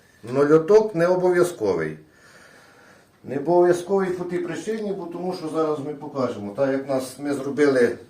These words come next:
такі льотки в корпусах, но зробили ще для тої причини, бо цю вставку ми в майбутньому будемо використовувати ще для однієї системи. Значить, ми звідси витягуємо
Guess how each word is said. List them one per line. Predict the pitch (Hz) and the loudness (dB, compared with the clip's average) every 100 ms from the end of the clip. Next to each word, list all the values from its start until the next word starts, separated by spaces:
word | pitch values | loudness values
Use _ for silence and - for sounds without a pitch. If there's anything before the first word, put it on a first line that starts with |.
| _ - | _ -8
такі | 135 135 135 127 | -6 0 0 0
льотки | 127 135 | 0 0
в | 123 - | 0 0
корпусах, | 143 175 208 226 226 - - _ _ _ _ _ _ - _ _ - | -4 -4 0 2 2 0 -12 _ _ _ _ _ _ -20 _ _ -6
но | 127 170 147 101 - - - | 2 6 6 6 0 -12 -16
зробили | 98 135 190 190 180 | -6 -2 2 6 6
ще | 170 170 | 6 4
для | 151 | 2
тої | 165 175 160 | 4 4 2
причини, | 165 160 233 214 165 | 0 0 2 2 2
бо | 151 | -2
цю | 151 160 | -2 -4
вставку | - 196 196 - | 2 2 2 0
ми | 151 151 | 4 6
в | 139 | 6
майбутньому | 131 143 139 190 185 160 151 | 4 2 2 -4 -4 0 0
будемо | 151 151 | 2 2
використовувати | 147 143 143 143 165 156 151 143 | 2 2 0 0 -2 0 0 0
ще | 151 | 2
для | 139 143 | 2 2
однієї | 139 139 135 127 | 2 2 0 0
системи. | 127 120 98 87 82 80 _ _ _ _ - - - - - - - - - - _ _ _ _ _ _ _ | -4 -4 0 0 -2 -12 _ _ _ _ -20 -20 -20 -20 -20 -20 -20 -20 -20 -20 _ _ _ _ _ _ _
Значить, | 120 156 135 - 127 | 0 2 2 0 0
ми | 190 156 | 2 2
звідси | 170 175 - 143 | 0 -2 0 -2
витягуємо | 127 165 151 127 117 104 104 95 | 0 2 2 2 0 -2 -4 -6